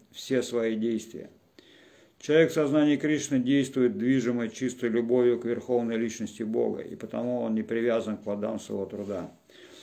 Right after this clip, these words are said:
Он не привязан даже к поддержанию своего тела, ибо во всём полагается на Кришну.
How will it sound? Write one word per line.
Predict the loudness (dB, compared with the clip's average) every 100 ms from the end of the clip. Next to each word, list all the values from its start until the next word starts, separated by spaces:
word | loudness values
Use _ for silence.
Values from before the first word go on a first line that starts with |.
| -20 -20 _
Он | -2
не | 0
привязан | 2 4 6 6 6
даже | 6 4 2
к | -2
поддержанию | -4 2 2 4 4 6 4 4 -2
своего | -6 -2 0 2
тела, | 0 0 2 4 2
ибо | -2 -4
во | -2 -2
всём | -2 -2 -2 0
полагается | -2 0 0 -2 -4 -6
на | -8 -6
Кришну. | -4 -4 -6 -12 -14